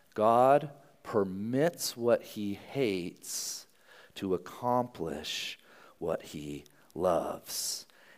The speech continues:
And, uh, we see that certainly in Joni's life. Since that accident, she's gone on to start an international ministry, reading, reaching people all over the world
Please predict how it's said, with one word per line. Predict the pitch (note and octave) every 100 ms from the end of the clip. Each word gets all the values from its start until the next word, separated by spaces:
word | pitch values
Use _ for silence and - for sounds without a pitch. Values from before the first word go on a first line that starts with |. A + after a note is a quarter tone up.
| _
And, | G2 G2 F2+ F2
uh, | E2+
we | G2
see | A#2+ B2 B2
that | C3 A#2+ B2+ -
certainly | - A#2 B2 B2+
in | A2+ G2
Joni's | G#2+ A2 C3 C3 A#2
life. | G#2+ A2+ C3+
Since | - B2 B2
that | B2 G#2+
accident, | A2 - C3 C3+
she's | - A#2+
gone | A#2+ A#2
on | A#2+
to | A2+
start | - G#2+ A2
an | F#2 F2+
international | A#2 C3 C3 B2+ - A2 G#2 - - -
ministry, | F#2 B2 C#3 C#3 C#3 C#3
reading, | B2+ B2+ B2+ B2
reaching | C3 D3+ C#3+
people | C#3+ C#3+ C3+ A#2+
all | A2+ B2+
over | B2+ B2 A#2
the | F#2+
world | G2+ A2+ B2+ C3 C3+